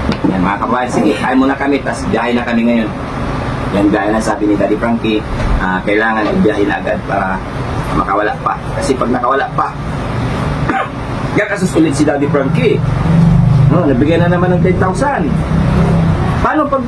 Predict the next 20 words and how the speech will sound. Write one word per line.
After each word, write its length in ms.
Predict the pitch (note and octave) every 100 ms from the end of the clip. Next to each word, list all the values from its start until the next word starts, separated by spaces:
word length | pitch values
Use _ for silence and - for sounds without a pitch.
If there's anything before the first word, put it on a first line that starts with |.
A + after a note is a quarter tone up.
| -
nakawala 400 | - C#4 D4 D4+
ka 160 | D4+ D#4
ulit, 80 | -
magbibigyan 560 | B3 C#4+ D4 C#4 C#4
na 80 | C4+
naman 240 | C4+ C4+
ng 80 | C4+
ten 160 | C4 C#4
thousand? 720 | D#4+ D4 E4+ E4+ D#4+ G#3 D#3 - - - - - - - C3
Kawawa 480 | C#3 C#3+ C#3+ D3 D3
na 80 | E3+
si 160 | F#3
Daddy 320 | F#3+ G3 G#3
Frankie 320 | G#3+ G#3+ A3+ B3
niyan. 400 | B3 E3 A#2+ A#2
Kasi 240 | - D#3+
pag 160 | A3+ E3+
umalis 400 | F#3 G3 G3+ -
ka 80 |
pa, 320 | A#3 G#3 C#3